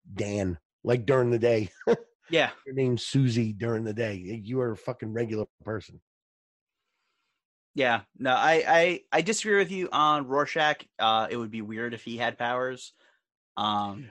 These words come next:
Speaker 1: A-, and not, not
Speaker 2: it
Speaker 1: powers, but when he does things that are a little bit beyond what normal humans do, I understand it more because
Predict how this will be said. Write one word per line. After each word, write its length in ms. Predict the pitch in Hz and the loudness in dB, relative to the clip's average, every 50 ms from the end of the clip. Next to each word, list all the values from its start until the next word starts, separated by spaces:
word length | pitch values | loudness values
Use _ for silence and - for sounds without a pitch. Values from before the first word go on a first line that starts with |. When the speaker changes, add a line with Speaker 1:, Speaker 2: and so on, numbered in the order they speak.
| _ _ | _ _
Speaker 1:
A-, 160 | 135 - - | -6 -4 -2
and 100 | - 185 | 0 0
not, 240 | 196 196 208 - _ | 0 0 -2 -4 _
not 200 | 196 190 208 208 | 0 2 2 2
Speaker 2:
it 60 | 151 | 0
Speaker 1:
powers, 540 | - 107 139 139 127 110 80 78 92 - - | -4 -4 -2 0 2 0 0 -2 -4 -10 -16
but 260 | 92 104 131 123 - | -2 0 0 0 2
when 180 | 147 131 135 131 | 0 0 0 0
he 220 | 117 - 151 165 | 0 -2 -4 -4
does 380 | 151 120 110 135 143 151 147 - | -4 -2 0 0 0 0 -2 -6
things 380 | - - 147 139 143 147 131 113 | -4 -4 -2 0 0 -2 -2 -2
that 180 | 117 127 107 117 | -2 0 2 2
are 100 | 113 110 | 2 2
a 60 | 107 | 2
little 380 | 107 107 110 123 123 127 127 | 0 0 -2 -2 0 0 0
bit 320 | 117 101 98 120 110 87 - | -2 -2 -4 -6 -6 -6 -6
beyond 400 | 107 104 104 104 107 117 117 110 | -6 -4 -2 0 2 2 2 0
what 140 | 110 - - | -2 -2 0
normal 400 | 110 110 110 110 113 110 104 95 | 0 0 2 2 0 0 -2 -4
humans 560 | 85 80 107 120 120 127 135 139 135 123 107 | -6 -4 -4 -2 0 2 2 2 2 0 0
do, 340 | - 151 156 160 175 165 165 _ _ _ _ _ _ _ _ _ _ _ _ _ _ _ _ | 0 2 2 2 2 0 -4 _ _ _ _ _ _ _ _ _ _ _ _ _ _ _ _
I 120 | - 123 123 | 2 2 2
understand 640 | - - 135 131 120 117 - - - 127 117 120 113 | 2 0 0 0 0 -2 -4 -2 0 2 2 2 0
it 100 | 104 - | -2 -2
more 440 | 113 113 113 110 113 120 127 139 143 _ _ _ _ _ _ _ _ _ _ _ _ _ | 0 0 0 2 2 2 0 0 -4 _ _ _ _ _ _ _ _ _ _ _ _ _
because 600 | - 113 - - 120 110 107 101 90 - - | -6 -4 0 2 2 2 2 0 -4 -8 -10